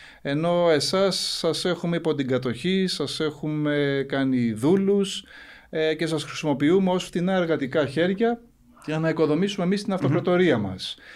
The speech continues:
Speaker 1: Κάπως έτσι δεν ξεκίνησε και ο Χίτλερ
Speaker 2: Ναι.
Speaker 1: όταν έκανε τη δική του ιεράρχηση και ευτυχώς,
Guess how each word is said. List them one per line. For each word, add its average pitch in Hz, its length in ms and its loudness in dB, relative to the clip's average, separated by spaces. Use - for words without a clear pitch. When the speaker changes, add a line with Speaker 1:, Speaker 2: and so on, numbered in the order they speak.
Speaker 1:
Κάπως 220 340 0
έτσι 208 200 0
δεν 131 120 2
ξεκίνησε 147 520 -2
και 151 100 -2
ο 151 40 0
Χίτλερ 151 500 0
Speaker 2:
Ναι. 180 260 -2
Speaker 1:
όταν 139 360 0
έκανε 151 260 0
τη 139 120 0
δική 135 300 0
του 160 120 0
ιεράρχηση 135 1160 2
και 139 140 -4
ευτυχώς, 135 800 0